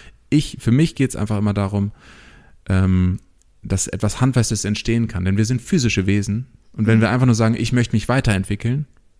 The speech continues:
Speaker 1: dann passiert selten etwas. Wenn ich sage,
Speaker 2: Ja.
Speaker 1: ich hab hier, ich möchte für meinen, meinen Sohn ein guter Vater sein. Ich will für, äh, für mein Business, ich will für meine Familie providen. Ich will für sie sorgen können.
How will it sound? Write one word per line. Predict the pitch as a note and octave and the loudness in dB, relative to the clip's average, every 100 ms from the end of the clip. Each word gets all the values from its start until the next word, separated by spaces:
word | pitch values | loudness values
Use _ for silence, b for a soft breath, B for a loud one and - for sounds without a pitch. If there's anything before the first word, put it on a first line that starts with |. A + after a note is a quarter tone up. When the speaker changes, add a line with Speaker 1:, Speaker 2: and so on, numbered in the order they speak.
| _ _ _ _ _ _ _ _ | _ _ _ _ _ _ _ _
Speaker 1:
dann | G2+ G#2+ B2 B2 | 2 4 4 4
passiert | A#2+ A#2 - C3 A#2+ | 2 -2 2 0 2
selten | - F#2 E2 F#2 | 2 2 0 -6
etwas. | - - - - _ _ | -10 -16 -20 -20 _ _
Wenn | - | 0
ich | G#2+ | 2
sage, | A#2 A2+ A2 G#2 | 4 2 2 0
Speaker 2:
Ja. | G2 - | -2 -4
Speaker 1:
ich | C3 C3 | -4 -2
hab | C#3 - | -2 0
hier, | C3+ A#2+ A#2+ | 2 2 0
ich | C#3 C3+ - | -4 -4 -4
möchte | C#3 C3+ C3+ B2+ | -2 0 0 -2
für | - | -2
meinen, | A#2 A2 G#2+ G#2+ G#2+ A2+ | 0 2 2 0 -2 0
meinen | G#2+ G#2+ | 2 4
Sohn | A2 C3 A#2+ | 4 4 2
ein | G2+ | -2
guter | G#2+ A2 | -4 -4
Vater | G2 A#2 A2+ F#2+ | -2 -4 -2 -4
sein. | F2 F2+ G2 _ B B B B | -4 -6 -8 _ B B B B
Ich | - G#2+ | -6 0
will | A#2 A#2+ | 4 4
für, | A2+ - G#2 G2+ G#2+ - | 2 -2 -2 -2 -4 -8
äh, | A2 G#2+ G2+ - | -4 -2 -2 -4
für | - | 0
mein | G#2 G#2 | 2 4
Business, | G#2+ C3+ C3+ | 2 2 0
ich | - | 2
will | C3+ | 0
für | C3 | 2
meine | B2 A2 | 0 0
Familie | A#2 C3+ C3 G2+ - - - A2 | 0 0 -2 -4 -8 -18 -8 -4
providen. | - G2 F#2+ F2+ E2+ E2+ | 0 0 2 0 -2 -4
Ich | F2 | -2
will | G#2+ | 0
für | G#2 | 2
sie | G2 | 2
sorgen | G2 G2+ G2+ F#2+ | 2 2 2 0
können. | - F#2+ | -4 -6